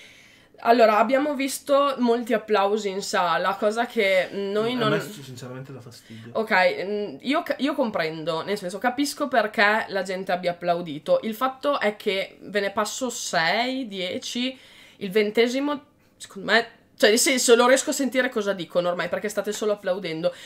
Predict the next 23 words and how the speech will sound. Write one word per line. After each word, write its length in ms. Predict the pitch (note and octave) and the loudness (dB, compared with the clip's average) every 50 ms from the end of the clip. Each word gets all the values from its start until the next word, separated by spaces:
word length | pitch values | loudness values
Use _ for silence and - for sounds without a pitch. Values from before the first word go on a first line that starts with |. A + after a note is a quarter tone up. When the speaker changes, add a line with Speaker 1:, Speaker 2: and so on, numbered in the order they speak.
| - - | -14 -8
Speaker 1:
E 80 | - A#3 | -4 -2
volevo 220 | C4 E4 D#4 A#3+ | -2 0 -2 -2
sottolineare 680 | A3 - C4 B3+ C4 B3+ A#3+ B3 B3 G#3+ F#3+ F3+ D#3 - - | -4 -4 -2 -2 -2 -2 0 0 0 2 2 0 0 -2 -4
così, 360 | - A3 G3+ F#3+ G3 F3+ - | -6 -8 -6 -6 -6 -6 -4
malignamente, 720 | F#3+ F#3+ F#3 G3 G#3 G#3+ G#3+ G#3 G3+ F#3+ F3 E3+ F3 F#3 | -2 -2 -2 0 0 0 0 0 0 -2 -4 -4 -6 -6
poi 100 | F3+ G3+ | -6 -6
andiamo 220 | G3 F#3+ F#3 F3+ F3+ | -6 -4 -2 -2 -2
avanti, 260 | F3+ E3 E3 E3+ - | -2 -4 -6 -8 -12
sto 160 | E3 - F3+ | -8 -6 -6
scherzando, 600 | E3+ - - G3+ G#3 G#3 - G3+ F3+ F3 E3 E3+ | -6 -4 -6 -6 -6 -4 -4 -4 -4 -4 -6 -6
però 280 | - - G3 F3+ - - - | -6 -4 -4 -4 -4 -6 -6
neanche 360 | G3 G3+ F#3 - - - - | -6 -6 -6 -6 -8 -10 -8
troppo, 460 | - A3 - D#3+ - _ - A3 - - - D#3 C#3+ C#3+ D3 C#3 | -6 -6 -6 -6 -8 _ -8 -8 -8 -8 -10 -10 -10 -10 -12 -14
Speaker 2:
<laughs> 300 | - - - - _ _ | -16 -18 -20 -20 _ _
Speaker 1:
che 160 | - C4 - | 2 2 2
ha-, 180 | - - - - | 2 -2 -6 -6
hanno 280 | - - A3 A#3 A3+ | -2 -2 0 0 0
applaudito 500 | A3 A3 A#3 A3+ A3 A3 B3 B3 C4+ B3+ | -2 0 0 0 0 0 0 0 0 0
per 160 | - G3 F#3+ F3+ | 2 0 0 2
qualsiasi 440 | F#3+ F3+ F3 - C4+ C4+ - A3+ G#3+ | 0 0 0 0 -2 -4 -4 -6 -2
cosa, 680 | - F#3+ E3+ F3 G3+ G#3 G#3+ A#3 A3+ B3+ B3 - - _ | 0 0 2 2 2 0 0 -2 -2 -2 -4 -6 -12 _
ma 140 | - E3+ D#3+ | -12 -10 -4
quando 460 | - G3 G#3 G#3+ G#3+ G#3 G#3+ G#3+ - | -2 -2 -2 -2 -2 -4 -4 -4 -2